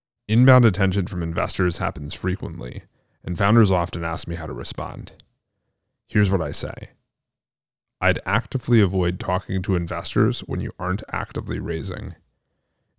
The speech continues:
It's the job of investors to constantly have meetings and look for opportunities. It's an incredible distraction for founders, and by meeting investors one-off versus in batches, it prevents you from creating momentum.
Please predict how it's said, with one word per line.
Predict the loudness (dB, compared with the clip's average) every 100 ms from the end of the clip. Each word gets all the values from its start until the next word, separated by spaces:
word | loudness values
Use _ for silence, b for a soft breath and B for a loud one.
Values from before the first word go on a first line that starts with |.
| -8
It's | -8 -2
the | -2
job | 0 2 4 4
of | 4
investors | 2 0 -2 2 4 2
to | -4
constantly | -8 -4 -2 -2 -2 0 0
have | 0 -4
meetings | -6 -4 -2 -2 -4
and | -6
look | -6 -6
for | -6
opportunities. | -6 -8 -8 -8 -8 -10 -12 -10 -12 -14 _ _ _ _ _ _ _
It's | -4 -2
an |
incredible | 0 -2 0 2 4 4
distraction | 2 -2 -2 -2 -4 -6
for | -8
founders, | -4 -4 -4 -8 -10 -12 -14 _ _ _ -6
and |
by | -2 0
meeting | 4 6
investors | 6 4 0 -2 -4 -4
one-off | -4 -2 -2 0 -2
versus | 0 -2 -2 -6 -8
in | -8
batches, | -6 -4 4 4 4 -2 b b b b
it | -4
prevents | -2 0 0 2
you | 2
from | 2 -4
creating | -4 -2 0 0 -2
momentum. | -6 -8 -8 -8 -10 -12